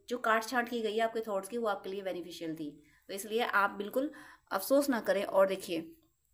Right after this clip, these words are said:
वो जो टूट गया है, वो जो, वो जो थॉट्स आपके चेंज करे गए हैं, आपको लग रहा है कि सब खत्म हो गया, आपको लग रहा है अब, अब तो बस कुछ नहीं हो सकता,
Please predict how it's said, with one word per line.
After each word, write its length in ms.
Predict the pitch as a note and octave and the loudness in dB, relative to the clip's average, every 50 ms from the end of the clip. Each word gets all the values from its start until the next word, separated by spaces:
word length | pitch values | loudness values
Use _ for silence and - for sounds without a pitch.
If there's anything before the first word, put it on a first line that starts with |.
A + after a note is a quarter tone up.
| _ _ _ _ - - _ _ - A3+ | _ _ _ _ -20 -20 _ _ -18 -14
वो 220 | G3+ G3 A3 A#3+ | -6 -2 -2 0
जो 120 | A#3+ C4+ | 0 0
टूट 300 | C#4 C#4 C4 A#3 A#3 A3+ | -2 -2 -2 -2 -2 -2
गया 260 | B3 A#3 G#3+ G3 G3 G3 | 0 0 2 2 2 2
है, 140 | G3 A3+ | 2 0
वो 140 | G#3+ G3+ G#3 | 0 -2 -4
जो, 300 | G3+ G3+ - - G#3+ A3 | -6 -6 -8 -6 -4 -2
वो 100 | G#3+ A3+ | -2 0
जो 120 | A3+ B3+ B3 | 0 -2 -4
थॉट्स 360 | A#3+ A3 G#3 G#3 G#3+ G#3+ A3+ | -2 0 2 2 2 2 0
आपके 200 | G#3 G#3 - A3 | -2 0 -2 -4
चेंज 440 | A3 - B3+ C4 C4+ C#4 C#4+ D#4 - | -2 -2 0 0 4 4 4 4 4
करे 220 | A#3 G#3 F#3+ F#3+ | 2 0 0 0
गए 220 | F#3 F3+ F3+ F3+ | -2 0 -2 -2
हैं, 260 | F3+ F3+ F#3+ F#3 F#3 - | -2 -4 -4 -4 -2 0
आपको 280 | - G3+ - - B3 | -2 -2 -2 -2 -2
लग 260 | A#3+ A3+ A3 A#3 B3 | 0 2 4 2 4
रहा 220 | C#4 C#4 C4+ C4+ C4+ | 4 4 4 6 6
है 140 | C#4 C#4 C#4 | 4 4 2
कि 460 | C#4 C#4 C#4 C#4+ D4 D4 D4 D4 - _ _ _ _ _ _ _ - | 0 -2 -2 -2 -2 -6 -10 -20 -20 _ _ _ _ _ _ _ -10
सब 220 | - - D#4 C#4+ - | -2 -2 -2 -2 0
खत्म 260 | B3 A3 G#3+ F#3 E3+ | -2 -2 -2 -4 -6
हो 100 | D#3+ D3+ | -6 -6
गया, 260 | C#3 C#3 - - - - _ _ _ _ _ - - | -6 -8 -12 -12 -16 -20 _ _ _ _ _ -12 -10
आपको 200 | - A3+ - C4+ | -8 -6 -4 -4
लग 120 | C#4 C4+ | -4 -2
रहा 120 | C4+ C4+ | -2 -2
है 60 | - - | -2 -2
अब, 220 | - A#3+ - - - | -4 -6 -8 -6 -4
अब 200 | - A#3 - - | -4 -4 -4 -2
तो 60 | B3 | 2
बस 140 | A3+ A3+ A3+ | 2 2 2
कुछ 200 | - A#3+ A3 - | 2 0 -2 -2
नहीं 120 | G#3 F#3+ F3 | -2 -2 -2
हो 100 | E3 D#3+ | -2 -2
सकता, 380 | D#3+ E3+ E3 - - - - | -4 -6 -12 -12 -12 -12 -12